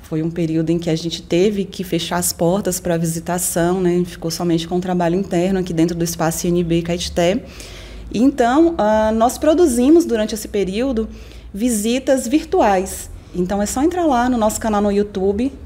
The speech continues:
procurar pelo canal da I N B e você vai conseguir ver esses vídeos, né, e fazer esse, é, passeio virtual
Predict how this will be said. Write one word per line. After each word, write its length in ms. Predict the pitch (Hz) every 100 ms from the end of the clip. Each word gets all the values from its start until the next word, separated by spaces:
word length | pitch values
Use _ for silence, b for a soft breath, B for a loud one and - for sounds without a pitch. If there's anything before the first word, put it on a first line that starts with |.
| -
procurar 400 | 196 190 202 190
pelo 180 | 196 196
canal 260 | 196 180 180
da 120 | 190
I 140 | 294
N 160 | 254 240
B 360 | 196 196 254 - B B B
e 100 | 180
você 260 | 180 196 208
vai 120 | 214
conseguir 760 | 220 240 - 208 202 208 220 269
ver 260 | - 202
esses 280 | 233 277 254
vídeos, 420 | 208 220 202 208
né, 160 | 208 214
e 20 |
fazer 480 | 220 233 220 247 311 220
esse, 440 | 233 - 220 208
é, 220 | 170 175 175
passeio 480 | 214 214 277 269
virtual 680 | 254 320 - 339 240 220 254